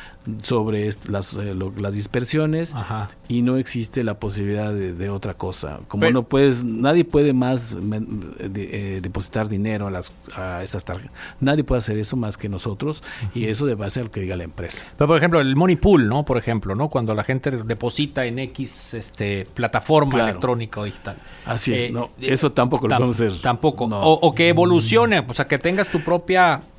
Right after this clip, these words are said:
Speaker 1: Eso, eso sí, los otros, que
Speaker 2: Yo
Speaker 1: los emisores están trabajando
Speaker 2: a
Speaker 1: en
Speaker 2: eso voy.
Speaker 1: buscar en,
Speaker 2: Ujú.
Speaker 1: dentro de una
Speaker 2: En que lugar que
Speaker 1: aplicación.
Speaker 2: des-, que des una tarjeta, pues tienes una app, ¿no?
Speaker 1: Sí, por el, es, por ahí es donde se está
Speaker 2: Por ahí.
Speaker 1: trabajando.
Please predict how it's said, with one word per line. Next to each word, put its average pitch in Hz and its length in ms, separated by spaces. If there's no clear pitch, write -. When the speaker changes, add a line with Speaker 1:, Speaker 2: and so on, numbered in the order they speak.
Speaker 1:
Eso, 220 600
eso 175 260
sí, 180 140
los 175 180
otros, 160 360
que 139 120
Speaker 2:
Yo 131 100
Speaker 1:
los 123 140
emisores 139 340
están 147 220
trabajando 131 600
Speaker 2:
a - 20
Speaker 1:
en 113 80
Speaker 2:
eso 113 140
voy. 151 80
Speaker 1:
buscar 139 340
en, - 200
Speaker 2:
Ujú. 117 100
Speaker 1:
dentro 113 280
de - 40
una 139 80
Speaker 2:
En 127 180
que 151 60
lugar 156 220
que 185 60
Speaker 1:
aplicación. 175 180
Speaker 2:
des-, - 40
que 151 100
des 156 160
una 180 140
tarjeta, 170 540
pues 127 140
tienes 147 240
una 156 160
app, - 240
¿no? 147 260
Speaker 1:
Sí, 139 300
por 135 180
el, 151 220
es, 131 160
por 143 160
ahí 156 180
es 170 100
donde 151 220
se 117 80
está 113 160
Speaker 2:
Por 113 80
ahí. 113 60
Speaker 1:
trabajando. 101 480